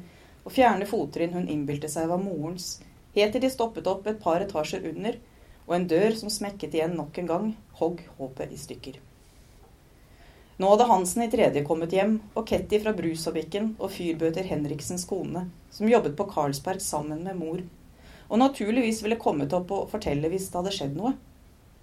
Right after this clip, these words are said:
Men kanskje hun ikke orket, eller så visste hun rett og slett ikke. Nesten hver dag ulte ambulansen av sted med en eller annen, og fabrikken var jo så stor.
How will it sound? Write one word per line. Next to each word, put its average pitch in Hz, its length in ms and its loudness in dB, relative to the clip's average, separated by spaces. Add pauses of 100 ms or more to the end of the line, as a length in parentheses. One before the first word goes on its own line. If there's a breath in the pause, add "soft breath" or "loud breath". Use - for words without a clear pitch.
(260)
Men 170 260 -2
kanskje 156 280 0
hun 160 80 -4
ikke 160 160 -8
orket, - 460 -4 (360 loud breath)
eller 190 140 0
så 208 120 2
visste 214 340 -4
hun 151 100 0
rett 143 160 -2
og 143 80 -4
slett 147 200 -8
ikke. - 220 -6 (1300 soft breath)
Nesten 240 320 2
hver 220 240 10
dag 202 240 8
ulte 160 400 0
ambulansen 170 560 0
av 180 80 0
sted 151 280 0
med 185 200 -2
en 151 260 0
eller 170 220 0
annen, 139 260 -2 (280)
og 180 100 -8
fabrikken 180 580 -2 (100)
var 160 180 -2
jo 156 100 -4
så 165 120 -10
stor. 165 280 -10